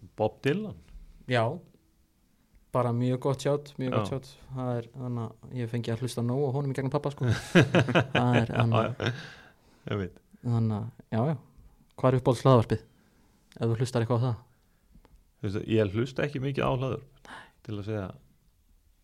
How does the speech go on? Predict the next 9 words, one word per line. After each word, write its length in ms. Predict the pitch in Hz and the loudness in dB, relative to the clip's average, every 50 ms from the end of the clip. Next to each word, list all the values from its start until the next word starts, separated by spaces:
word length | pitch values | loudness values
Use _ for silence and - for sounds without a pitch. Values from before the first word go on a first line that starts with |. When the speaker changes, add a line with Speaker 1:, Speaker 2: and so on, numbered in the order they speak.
| _ _ _ _ _ | _ _ _ _ _
Speaker 1:
ekkert 260 | - 107 92 98 - 101 | -4 -4 -4 -2 -4 -4
alveg 220 | 95 95 98 98 | -4 -4 -4 -6
eins 100 | 98 87 98 | -6 -6 -6
og 80 | 101 | -6
er, 100 | 113 135 | -6 -6
það 120 | 139 101 101 | -6 -6 -8
er 80 | 87 - | -8 -8
bara, 160 | - 95 90 | -8 -8 -8
eh, 1000 | 80 - - - - - - - _ - - - - - - - - _ - - | -10 -12 -14 -16 -18 -20 -20 -20 _ -20 -20 -20 -20 -20 -20 -20 -20 _ -20 -20